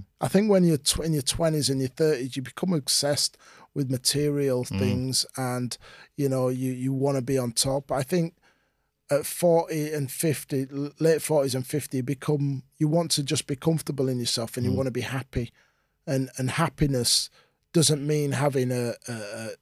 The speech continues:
Speaker 1: you know, the, the latest car or, you know, it just means being content
Speaker 2: Mm.
Speaker 1: with what you have and, and looking after your health, really, and, and, and try to smile. You know, I, that's, that's the thing with me. I mean, I, I had a lot of issues for the last ten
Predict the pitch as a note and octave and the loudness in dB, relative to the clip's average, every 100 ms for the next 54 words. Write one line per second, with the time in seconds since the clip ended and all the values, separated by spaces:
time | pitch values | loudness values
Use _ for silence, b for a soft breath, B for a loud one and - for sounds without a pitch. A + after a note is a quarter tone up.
0 | - B2+ B2 A#2 A2+ G#2+ A#2+ A2+ B2 A#2 | -12 -6 -4 -4 -6 -6 -8 -8 -6 -2
1 | C#3 A#2+ A2+ - C#3 B2+ B2 A#2+ A#2+ A2+ | -2 -2 -2 -2 -2 0 2 0 0 -2
2 | A2 G#2+ - B B B C3 B2 A2+ G#2+ | -6 -8 -10 B B B -4 -2 -2 -6
3 | - C3+ A#2+ - C#3 C3+ B2+ B2 A#2+ - | -6 -8 -6 -4 -2 -2 -2 -2 -2 -4
4 | - C3+ B2+ A#2+ A2+ - C#3 A#2+ - C3+ | -4 -2 -2 -2 -6 -6 -4 0 0 2
5 | B2 A2+ A2 A2+ A2+ C3 B2+ C3 B2 C3 | 0 2 2 4 4 0 -2 -4 -4 -4
6 | A2 A#2 A#2 - - b b b b B2 | -4 -4 -6 -8 -16 b b b b -2
7 | A#2+ - C3+ D3+ - D#3 C3+ - B2+ A2+ | -2 -2 0 0 0 -2 -4 -4 -4 0
8 | D3+ D3+ - - A#2+ A2 A2+ A2+ G#2+ D3 | 2 0 -2 -4 -2 -2 -2 -4 -8 -10
9 | B2 A2 C#3+ B2 F#3+ - - - C#3+ E3 | -10 -8 -8 -2 -2 0 2 2 2 2
10 | G3 D#3+ - _ _ _ - D#3+ D#3+ E3+ | 2 2 -2 _ _ _ -4 0 2 2
11 | F#3 D3 B B - F#3+ - G3 F#3+ D3+ | 0 -2 B B 4 4 6 6 6 4
12 | - F3 F#3 D#3+ B2 A#2 A2+ A#2 B2 B2 | 4 4 6 4 2 -4 -2 -2 -2 -2
13 | D3+ A2 D3 D3 C#3+ C3 C#3+ B2 B2+ B2 | -2 -2 0 2 2 2 2 0 0 0
14 | - C#3+ B2+ A#2+ - - C3 A#2+ A#2+ A#2 | 0 0 -2 0 -2 -2 -6 -4 -2 -2
15 | - - - B2 B2 A#2+ | -4 -4 -4 -2 -2 -6